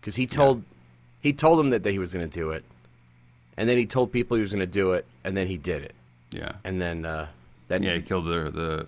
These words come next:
Speaker 2: the mom too.
Speaker 1: Yeah.
Speaker 2: Yeah, it's
Speaker 1: And, and
Speaker 2: horrible.
Speaker 1: himself,
Speaker 2: It's a,
Speaker 1: yeah.
Speaker 2: and himself. He should have started in reverse order.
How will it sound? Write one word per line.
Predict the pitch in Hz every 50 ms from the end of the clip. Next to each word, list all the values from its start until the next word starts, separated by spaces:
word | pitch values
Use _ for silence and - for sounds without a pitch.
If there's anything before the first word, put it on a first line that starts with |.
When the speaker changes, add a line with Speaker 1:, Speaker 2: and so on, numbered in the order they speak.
| - - -
Speaker 2:
the | 78 78 78 76
mom | - 85 82 82 82 90
too. | - - 87 82
Speaker 1:
Yeah. | 78 73 - 92
Speaker 2:
Yeah, | 98 95 90 101
it's | 120 127
Speaker 1:
And, |
and | 120 120
Speaker 2:
horrible. | 120 127 127
Speaker 1:
himself, | 120 - - -
Speaker 2:
It's | - -
a, | 87 - -
Speaker 1:
yeah. | 87
Speaker 2:
and | 90 87
himself. | 82 - 92 87 82 - - - - - - -
He | 95 -
should | - 113
have | 101
started | - - 110 101 98 98
in | 92 90 85 85
reverse | 85 82 85 87 85 - 87
order. | 85 82 80 78 76 73 85 95